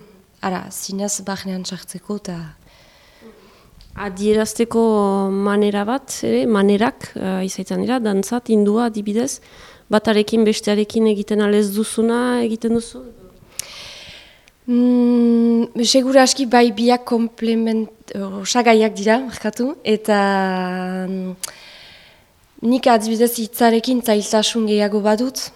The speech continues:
Speaker 1: eh, idazteko edo, edo mintzatzeko,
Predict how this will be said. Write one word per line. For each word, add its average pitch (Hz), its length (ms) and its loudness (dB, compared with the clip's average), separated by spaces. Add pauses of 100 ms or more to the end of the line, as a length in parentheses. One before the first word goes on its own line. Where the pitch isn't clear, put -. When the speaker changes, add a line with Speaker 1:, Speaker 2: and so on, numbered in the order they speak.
(260)
Speaker 1:
eh, 180 400 -12
idazteko 202 600 -4
edo, 202 120 -4 (460)
edo 175 160 -12 (140)
mintzatzeko, 202 920 -4